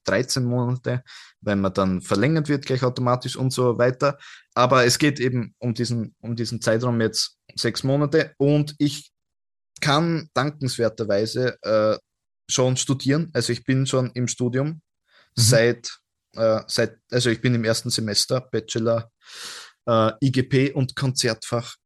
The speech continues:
Speaker 1: Trompete, auch in Eisenstadt. Und das geht sich, äh, zum Glück sehr gut aus und wird von der Militärmusik sehr gut unterstützt, dass wir da,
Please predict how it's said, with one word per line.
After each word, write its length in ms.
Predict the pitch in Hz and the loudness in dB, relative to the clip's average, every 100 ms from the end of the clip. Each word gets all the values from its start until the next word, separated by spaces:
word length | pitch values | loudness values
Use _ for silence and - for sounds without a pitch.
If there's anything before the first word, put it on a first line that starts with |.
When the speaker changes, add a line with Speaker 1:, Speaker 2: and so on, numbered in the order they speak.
| _ | _
Speaker 1:
Trompete, 640 | - 110 113 117 127 117 117 | -6 -2 -2 -2 -2 -4 -2
auch 180 | 117 117 | 0 2
in 140 | 120 98 | 0 0
Eisenstadt. 640 | 113 120 - 123 123 - _ _ _ _ _ _ _ - - | -2 -2 -2 -2 -4 -14 _ _ _ _ _ _ _ -16 -4
Und 240 | 139 131 | 0 2
das 120 | 131 - | 2 2
geht 200 | 147 147 | 2 2
sich, 300 | 135 - - | 0 -2 0
äh, 200 | 123 120 | 0 2
zum 180 | 139 127 | -2 0
Glück 240 | 143 139 | 0 -2
sehr 320 | - - 127 131 | -4 0 2 0
gut 220 | 127 110 | -4 -2
aus 400 | 110 131 - _ | -2 -2 -6 _
und 340 | 113 107 - - | -6 -6 -8 -10
wird 320 | 107 113 110 | -2 0 0
von 180 | 117 107 | -2 0
der 180 | 107 110 | 0 0
Militärmusik 840 | 110 110 117 120 117 123 117 - - - - - | -2 -4 -2 0 0 -2 -4 -6 -20 -20 -18 -6
sehr 480 | - 120 117 113 - | 2 6 6 4 0
gut 180 | 127 117 | 0 0
unterstützt, 800 | 123 123 - 123 123 - - - | -2 -2 -4 -4 -4 -6 -8 -12
dass 220 | - 113 120 | -6 -4 0
wir 140 | 113 | 0
da, 600 | 113 107 104 101 98 | 2 2 4 4 2